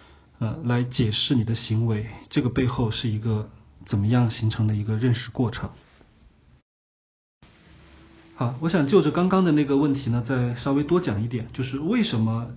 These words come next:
解决问题的方法不在任何一个人的认识论里边。说到这个呢，我就还是想推荐大家回去看这个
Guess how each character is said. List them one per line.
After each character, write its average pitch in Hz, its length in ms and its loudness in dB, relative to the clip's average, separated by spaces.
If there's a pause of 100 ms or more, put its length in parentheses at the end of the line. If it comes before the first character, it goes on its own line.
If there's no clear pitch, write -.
(140)
解 117 160 0
决 131 160 0
问 156 180 2
题 - 140 -2
的 127 80 0
方 139 200 -2
法 113 180 -2
不 - 180 -6
在 131 320 -2 (340)
任 196 220 6
何 131 180 0
一 123 120 2
个 131 100 0
人 113 180 2
的 120 300 0
认 147 140 2
识 131 140 -4
论 127 180 4
里 107 60 0
边。 120 260 -2 (720)
说 220 160 4
到 214 60 8
这 208 140 6
个 170 100 0
呢， 156 140 4
我 123 100 2
就 147 140 0
还 123 160 -2
是 180 100 2
想 123 160 0
推 135 160 -4
荐 139 160 -2
大 123 120 2
家 123 120 0
回 120 100 -2
去 127 160 -4
看 123 280 -2
这 123 120 -4
个 110 180 -2